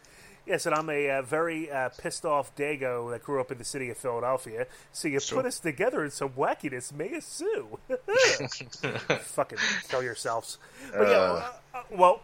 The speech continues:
Speaker 1: we gotta get on to the close the show out with the big, big, I think it actually is, it's great news in the sense that, uh, Creepshow becoming an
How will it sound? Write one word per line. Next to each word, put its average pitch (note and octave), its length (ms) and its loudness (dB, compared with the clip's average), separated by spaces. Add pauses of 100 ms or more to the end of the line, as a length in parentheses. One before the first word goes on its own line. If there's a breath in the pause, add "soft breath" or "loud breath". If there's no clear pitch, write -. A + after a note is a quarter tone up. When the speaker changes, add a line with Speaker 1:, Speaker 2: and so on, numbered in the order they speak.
Speaker 1:
we E3 200 0
gotta F#3+ 200 8
get F3 140 2
on E3+ 200 8
to D3+ 420 0
the D3 120 2
close D#3 320 6
the C3+ 60 -2
show C3 380 6
out G3 360 6
with D3+ 260 -2
the C#3+ 180 -2
big, C#3 640 0
big, C#3 460 -2
I G3+ 140 4
think A3+ 240 -6
it D3 80 0
actually C3+ 320 2
is, A#2 260 -8 (520 soft breath)
it's D#3+ 160 -2
great G3+ 280 2
news F3 300 -2
in D3 100 -4
the C3+ 80 0
sense F#3 460 -2
that, C3 600 -2 (920 soft breath)
uh, G#2+ 260 -12
Creepshow D#3+ 840 2 (180)
becoming C#3+ 380 0
an C3 200 -2